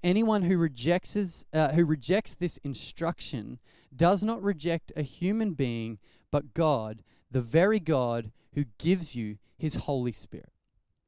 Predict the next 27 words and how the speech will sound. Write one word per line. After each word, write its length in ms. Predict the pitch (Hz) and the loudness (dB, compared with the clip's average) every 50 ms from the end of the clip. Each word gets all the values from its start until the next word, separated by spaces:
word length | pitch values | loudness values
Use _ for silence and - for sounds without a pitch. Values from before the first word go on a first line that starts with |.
| _ - - _ _ _ _ _ _ - | _ -20 -20 _ _ _ _ _ _ 2
So 80 | 147 | 6
what, 180 | 139 160 196 202 - | 6 8 6 6 4
what 260 | 175 147 151 185 190 | 2 4 6 6 6
are 60 | 196 | 6
the 200 | 185 170 175 160 | 4 2 0 0
actions 520 | - 165 175 175 - - - 214 233 240 - | 0 0 0 0 -2 -2 -4 -2 -2 -2 -4
that 160 | - 160 - | -4 -4 0
God 240 | 165 165 156 143 - | 0 0 0 0 -2
calls 340 | - - 175 175 180 180 170 | -2 0 0 2 2 2 0
us 160 | 196 - - | -4 -6 -6
to 100 | - 180 | -6 -6
do 220 | 143 131 151 170 | -2 0 2 2
in 220 | 196 196 170 165 151 | 2 0 0 0 0
response 500 | 151 - - - - 165 170 185 185 - | 0 0 -2 -2 0 0 2 0 0 -2
to 100 | - 156 | 0 0
being 140 | 170 151 | 0 0
brought 400 | 123 107 135 139 147 160 180 180 | 0 2 4 4 6 6 6 6
into 180 | 190 190 180 - | 4 2 0 -2
the 120 | 151 147 | -2 -4
family? 520 | - - - 160 160 175 196 220 240 262 254 - - - - - _ _ _ _ _ _ - | -2 0 0 2 2 2 2 2 2 0 -2 -6 -12 -20 -20 -20 _ _ _ _ _ _ 2
Well, 220 | 147 160 165 165 - | 4 4 4 4 4
he's 200 | 151 165 170 151 | 2 2 2 4
gonna 100 | 156 180 | 4 2
point 300 | 165 - - 170 156 - | 2 2 2 0 2 2
out 160 | 160 135 127 - | 0 0 -2 -4
three 320 | - - 143 147 139 131 | -8 -4 -2 -2 -2 -2
here. 240 | 113 113 107 - | -4 -8 -12 -12